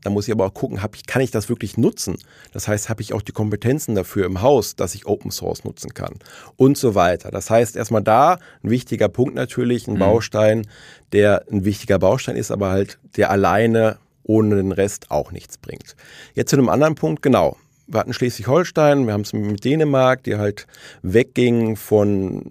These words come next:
Speaker 1: ja, bekannten, traditionierten Office-Programmen gegebenenfalls oder Anwendungen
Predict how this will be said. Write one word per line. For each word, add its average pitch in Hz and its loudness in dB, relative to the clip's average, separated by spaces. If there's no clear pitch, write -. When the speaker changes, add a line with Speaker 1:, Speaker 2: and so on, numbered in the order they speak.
Speaker 1:
ja, 98 0
bekannten, 110 -2
traditionierten 113 -2
Office-Programmen 110 -2
gegebenenfalls 104 -2
oder 98 -4
Anwendungen 117 0